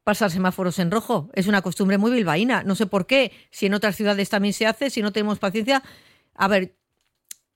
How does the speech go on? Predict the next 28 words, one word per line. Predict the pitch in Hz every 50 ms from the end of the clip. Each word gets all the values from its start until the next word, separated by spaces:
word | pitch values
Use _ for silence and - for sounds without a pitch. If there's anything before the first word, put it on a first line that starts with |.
| _ 196
vamos | 180 190 202 196 185 170 156 - -
a, | 156 147 147 143 143 143 139 135 151 - -
a, | - 156 139 - - 156 160 160
a | 160
reconocer | 151 165 165 - 175 165 160 160 - - 196 202 196 185
que | - - 185 175 160 143 - - _ _ _
yo, | - 180 175
por | - 170
ejemplo, | 165 - - 185 170 - 185 185 190 185 - -
soy | 175 - - - 190 185
una | 185 180 175
experta | 160 143 - _ 196 190 175 - 196 190 185
en | - 190 170 -
pasar | 165 156 - 190 170
semáforos | - 190 170 180 175 - 180 170 160 -
en | 165 165
rojo. | 175 - - 165
Yo | 165 185 175
tengo | 190 185 185 185
ya | 175 180
hecho | 175 - 208
un | 196 175
arte, | 165 165 - - - 135 139
tengo | - 180 180 180 185 196 196
ya | 175 185 196 208 208 - _
una, | 190 190 185 185 180 - -
voy | 170 165 180 190
a, | 190 185 160 -